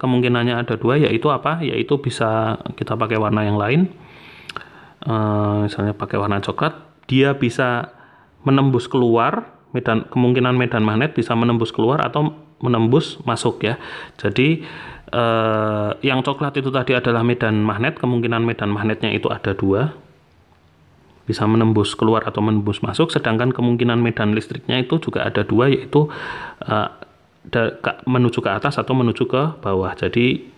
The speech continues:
kita pastikan dulu. Jadi misalkan di sini, eh, kita gambarkan kalau misalnya ke atas itu, eh, misalnya X. Jadi misalnya kalau ke atas ini X.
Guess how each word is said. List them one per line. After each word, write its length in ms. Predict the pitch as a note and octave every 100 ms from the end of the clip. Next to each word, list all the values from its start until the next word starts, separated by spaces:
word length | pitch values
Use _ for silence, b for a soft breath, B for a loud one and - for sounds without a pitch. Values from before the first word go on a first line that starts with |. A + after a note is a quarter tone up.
| -
kita 560 | - G2 A2 A#2 - -
pastikan 400 | A#2 - G#2+ G2+
dulu. 320 | G2 F2+ E2 B B B B B B B
Jadi 240 | - B2+ G3
misalkan 480 | F#3 E3+ D3 F#3+ F#3
di 80 |
sini, 400 | C3 C3 D#3+ G3 F3 - - _ _ - _ _ _ _ _ - - - B2
eh, 1120 | A#2+ A2+ A2 A2 A2 A2 G#2+ G#2+ G#2+ - B B B B B B _ _ -
kita 160 | C#3 C#3+
gambarkan 640 | B2+ A#2 A2+ - E3+ F3+
kalau 320 | E3 D3 E3
misalnya 480 | E3+ D#3 C#3+ D3+ E3+
ke 80 | -
atas 480 | C3 C3 C#3+ C3+ -
itu, 800 | B2+ B2 - E3 E3+ F3 F3 D#3+ B B B B - _ _ _ _ _ _ _ _ _ _ _ _ _ _ _ _ _ _ _ _ _ _ _ _
eh, 380 | B2+ B2 A#2+ A#2+
misalnya 400 | B2+ B2+ B2+ E3
X. 560 | - - - - - -
Jadi 400 | G#2 A#2 B2 A#2+
misalnya 400 | A#2+ G#2+ A2 C3
kalau 240 | A#2 A2+
ke 80 | -
atas 400 | G2 - G#2 -
ini 160 | A#2 -
X. 560 | F#2+ - - - -